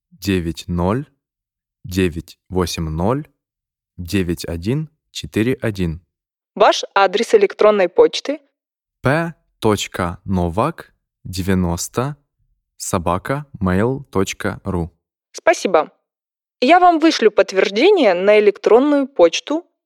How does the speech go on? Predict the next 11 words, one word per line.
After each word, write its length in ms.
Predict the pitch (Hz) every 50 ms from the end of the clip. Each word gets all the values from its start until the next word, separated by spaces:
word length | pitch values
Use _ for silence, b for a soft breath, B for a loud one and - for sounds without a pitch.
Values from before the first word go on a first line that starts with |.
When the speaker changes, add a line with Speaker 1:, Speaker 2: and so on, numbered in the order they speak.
| -
Speaker 2:
и 40 | 247 233
прошу 340 | - 254 254 - - 214
в 60 | 185 -
течение 480 | - 196 - - 214 196 190 180 170
трёх 400 | 170 - 208 190 175 170 - -
дней 320 | - 185 214 269 339 - _ -
оплатить 500 | 214 - - 190 185 175 - 226 233 -
задаток 680 | - 208 190 175 175 170 165 185 - 311 320 - _ _ -
две 300 | 208 190 190 180 185 175
тысячи 480 | - - 180 180 - 240 - - 294
рублей. 500 | 277 277 233 190 180 156 117 - - _